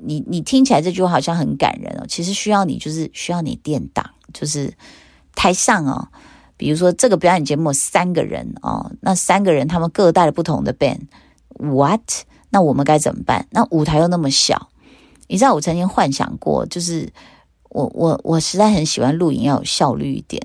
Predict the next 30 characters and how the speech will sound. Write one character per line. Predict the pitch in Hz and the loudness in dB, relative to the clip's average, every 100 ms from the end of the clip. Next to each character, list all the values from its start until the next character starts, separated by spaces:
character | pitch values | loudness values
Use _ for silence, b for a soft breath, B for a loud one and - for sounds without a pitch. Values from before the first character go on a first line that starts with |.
| - | -10
我 | - | -6
就 | - | 2
在 | 240 | 2
想 | 226 - 131 | 2 -2 -4
说， | - 160 165 - B B B B | -2 0 -2 -6 B B B B
那 | 254 | 2
种 | 196 131 | 4 2
比 | - | 0
如 | 139 | -4
说 | - 165 160 147 | 0 2 2 2
要 | 196 | 0
做， | 175 190 165 131 - B B B | 0 2 2 0 -4 B B B
呃， | - - | -6 -4
选 | - - 135 | -2 0 2
秀 | - 214 | 4 4
节 | 151 - 131 | 4 -2 -6
目， | 139 87 | -4 -4
选 | - - | -2 2
秀 | 277 | 4
节 | 240 | 4
目 | 196 | 2
还 | 165 160 | 0 0
好， | 165 | 0
就 | 160 | -2
个 | - 220 151 | -2 0 2
人， | 101 80 - | 0 -4 -6
对 | - | -6
不 | 131 | -6
对 | 123 92 | -4 -4
哦？ | 64 | -6